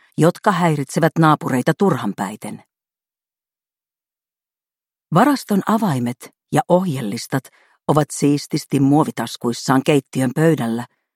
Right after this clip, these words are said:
joka aiheella on oma värinsä. Britta oikoo pinoa, lähinnä muodon vuoksi. Tässä taloudessa vallitsee järjestys. Kotihoito tulee käymään.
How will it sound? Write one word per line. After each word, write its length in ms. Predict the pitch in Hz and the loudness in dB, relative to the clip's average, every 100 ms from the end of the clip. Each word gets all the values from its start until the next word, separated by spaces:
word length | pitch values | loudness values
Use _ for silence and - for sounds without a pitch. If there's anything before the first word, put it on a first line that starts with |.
| _ _ _ 151 | _ _ _ 2
joka 340 | 208 - 214 - | 4 4 -2 2
aiheella 720 | 165 131 127 120 120 127 _ - | 2 2 -4 -6 -6 -6 _ 0
on 140 | 147 151 | 0 4
oma 260 | 220 156 | 2 2
värinsä. 560 | 117 123 101 - - - _ _ _ _ _ _ _ _ _ _ _ - | 0 -4 -8 -12 -14 -16 _ _ _ _ _ _ _ _ _ _ _ -10
Britta 380 | 127 123 - - - | -8 -8 -6 -8 -4
oikoo 500 | 135 143 - 107 110 | -2 -2 -2 -10 -4
pinoa, 380 | 131 123 117 113 - _ _ _ - | -2 -2 -2 -10 -14 _ _ _ 2
lähinnä 400 | 143 139 165 165 | 4 6 6 6
muodon 400 | 156 139 127 120 | 6 4 2 -2
vuoksi. 500 | 123 110 - - _ _ _ _ _ _ _ _ _ _ _ _ - | -2 -4 -12 -14 _ _ _ _ _ _ _ _ _ _ _ _ 2
Tässä 360 | 254 - 135 - | 2 2 -6 0
taloudessa 580 | 143 135 120 127 - 147 | 0 0 -2 -4 -2 0
vallitsee 480 | 143 139 - 170 | 2 0 0 0
järjestys. 800 | 170 208 135 98 - - - - - _ _ _ _ _ _ _ _ _ _ _ _ _ _ _ | 2 2 0 -6 -14 -16 -16 -16 -20 _ _ _ _ _ _ _ _ _ _ _ _ _ _ _
Kotihoito 520 | 151 143 123 110 120 | -2 0 -2 -4 -4
tulee 280 | 135 123 120 | -4 -2 -2
käymään. 560 | - 131 120 107 101 | 0 -2 -2 -6 -8